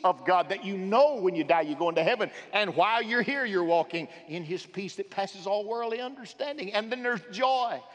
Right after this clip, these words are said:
joy, joy. Some of y'all need to tell your face today that you got it.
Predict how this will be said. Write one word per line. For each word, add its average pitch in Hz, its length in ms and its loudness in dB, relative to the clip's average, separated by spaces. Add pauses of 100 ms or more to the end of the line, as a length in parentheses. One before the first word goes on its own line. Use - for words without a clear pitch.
(160)
joy, 247 500 4 (320)
joy. 311 540 6 (200)
Some 294 200 4
of 285 60 2
y'all 262 160 6
need 240 180 0
to 190 380 0 (400)
tell 240 160 2
your 220 160 0
face 302 340 2
today 208 300 2
that 185 180 -2
you 233 80 -6
got 302 220 4
it. 233 100 0